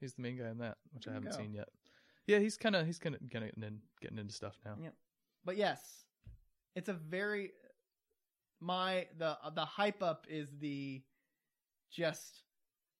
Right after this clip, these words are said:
Speaker 2: like, existential dread at the end of it.
Speaker 1: Okay.
Speaker 2: Of, like, what the fuck did I just put myself through?
Speaker 1: Okay.
Speaker 2: What is wrong with this movie?
Speaker 1: <laughs>
Speaker 2: Um,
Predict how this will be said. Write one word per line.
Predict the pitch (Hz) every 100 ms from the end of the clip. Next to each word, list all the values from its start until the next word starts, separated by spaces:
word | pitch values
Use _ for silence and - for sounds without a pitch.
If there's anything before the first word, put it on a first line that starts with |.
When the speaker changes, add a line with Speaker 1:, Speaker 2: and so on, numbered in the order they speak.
| _ _ _ _ _ _ _ _ _ _ _ _ _
Speaker 2:
like, | - 156 -
existential | 190 185 175 160 - 160 151 151
dread | 147 147 143
at | 135
the | 135 131
end | 131
of | 127
it. | 127 120 - -
Speaker 1:
Okay. | 135 117
Speaker 2:
Of, | 147
like, | 151 143
what | 160 170
the | 214 - _
fuck | - 170 -
did | 170
I | 151
just | 147 139
put | -
myself | 139 135 131 127
through? | - 117 120 147 -
Speaker 1:
Okay. | 170
Speaker 2:
What | 175
is | 220 160 147 156
wrong | 147 139 147 143
with | 139 135
this | 139 143
movie? | 135 123 190 -
Speaker 1:
<laughs> | 139 170 _ - - - -
Speaker 2:
Um, | 143 143 131 120